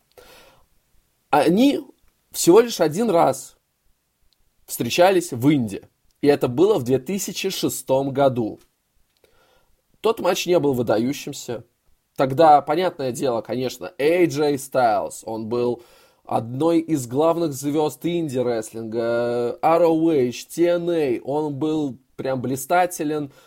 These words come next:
э, он показывал, наверное, свой лучший рестлинг в своей карьере. А Тайлер Блэк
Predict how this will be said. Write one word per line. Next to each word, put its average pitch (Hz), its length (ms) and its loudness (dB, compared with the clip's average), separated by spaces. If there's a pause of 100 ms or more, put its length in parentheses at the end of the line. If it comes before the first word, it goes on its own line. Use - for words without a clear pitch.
(160)
э, 120 380 0
он 127 320 0
показывал, 123 880 -2 (480)
наверное, 143 640 2
свой 143 320 0
лучший 139 580 -2
рестлинг 160 600 0
в - 40 -14
своей 156 300 -2
карьере. 147 880 -2 (720)
А 139 580 4 (100)
Тайлер 165 440 4
Блэк 208 480 -2